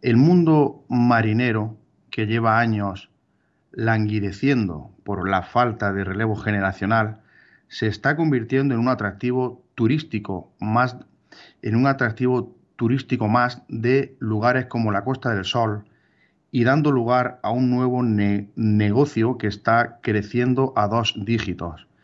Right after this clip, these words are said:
según los datos de las principales plataformas y consultoras relacionadas con la, con esta actividad. Según la gerente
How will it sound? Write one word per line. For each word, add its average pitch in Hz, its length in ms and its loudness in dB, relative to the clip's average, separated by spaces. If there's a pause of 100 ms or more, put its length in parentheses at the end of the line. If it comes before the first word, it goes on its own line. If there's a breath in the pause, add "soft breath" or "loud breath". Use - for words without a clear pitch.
(200 soft breath)
según 110 420 2
los 120 160 2
datos 120 380 0
de 110 80 -4
las 101 120 -2
principales 104 540 -4
plataformas 117 640 -2
y 110 40 -2
consultoras 104 720 -2
relacionadas 107 800 -2
con 101 240 -4
la, 98 260 0 (320)
con 110 140 -6
esta - 500 -4
actividad. 92 640 -8 (1120 soft breath)
Según 147 640 0
la 113 100 0
gerente 110 800 -4